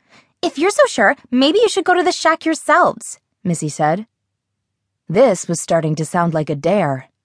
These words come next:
"Fine," Sam blurted out. "We'll go." Jess and Eddie had shared a look that meant, "Please tape Sam's mouth shut now."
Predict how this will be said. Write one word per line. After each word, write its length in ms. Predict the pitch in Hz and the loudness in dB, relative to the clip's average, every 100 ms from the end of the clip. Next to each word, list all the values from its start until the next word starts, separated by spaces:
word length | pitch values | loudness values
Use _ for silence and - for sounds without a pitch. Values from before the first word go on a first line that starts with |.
| _ _ _ _ - | _ _ _ _ -20
"Fine," 640 | - - 277 302 156 - _ _ - | -4 2 4 2 0 -8 _ _ -14
Sam 340 | - 170 156 | -4 0 0
blurted 360 | 151 156 156 151 | -2 -2 -2 0
out. 240 | 160 - _ _ _ | 0 -2 _ _ _
"We'll 180 | 175 277 | 0 2
go." 420 | 269 190 170 294 _ _ _ _ _ _ _ _ _ _ | 4 4 4 2 _ _ _ _ _ _ _ _ _ _
Jess 260 | - 220 202 | -2 0 0
and 100 | 170 | -2
Eddie 280 | 190 175 165 | -2 -2 -4
had 120 | 160 | -4
shared 300 | - 190 175 | 0 0 2
a 80 | 156 | 0
look 320 | 180 170 - | 2 0 0
that 160 | 165 | -2
meant, 300 | 170 165 - - _ _ - | 0 -2 -4 -12 _ _ -20
"Please 560 | - 285 269 262 247 | -6 0 2 2 -2
tape 320 | - 214 226 - | -4 -4 -4 -6
Sam's 420 | - 208 214 180 | -2 0 0 0
mouth 280 | 185 190 - | 0 0 -4
shut 300 | - 220 - | -2 -2 -2
now." 540 | 165 160 175 196 269 | -2 0 2 4 2